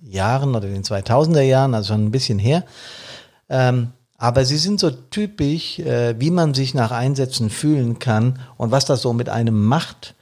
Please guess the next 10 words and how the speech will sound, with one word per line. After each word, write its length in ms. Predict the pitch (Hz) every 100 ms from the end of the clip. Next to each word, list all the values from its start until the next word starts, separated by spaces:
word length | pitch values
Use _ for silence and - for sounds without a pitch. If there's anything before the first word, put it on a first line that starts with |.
| _ _ _
Und 460 | 131 117 107 - _
dass 340 | - 117 113 -
man, 440 | 107 101 98 98
äh, 260 | 98 95 92 - _
zumindest 560 | - 214 294 294 - 226
mal 160 | 190
die 180 | 160 135
Sensibli-, 880 | 113 117 117 104 165 190 160 - 151
die 120 | 127
Sensibilität 880 | 135 190 190 156 139 - 190 185